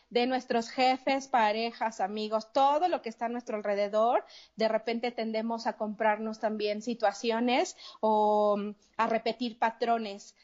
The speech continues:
que, que se instalen en el inconsciente y de repente no nos damos cuenta y seguimos,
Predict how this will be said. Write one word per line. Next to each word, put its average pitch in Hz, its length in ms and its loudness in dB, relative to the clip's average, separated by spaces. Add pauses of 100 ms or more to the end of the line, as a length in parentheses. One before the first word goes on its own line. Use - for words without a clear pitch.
(160)
que, 208 560 -6
que 220 80 -4
se 220 140 -2
instalen 226 400 0
en 220 100 -2
el 214 140 2
inconsciente 240 880 0
y 208 380 -6
de 190 140 2
repente 220 420 -2
no 220 80 -4
nos 208 220 -6
damos 214 320 -4
cuenta 240 340 0
y 226 140 -4
seguimos, 220 560 -6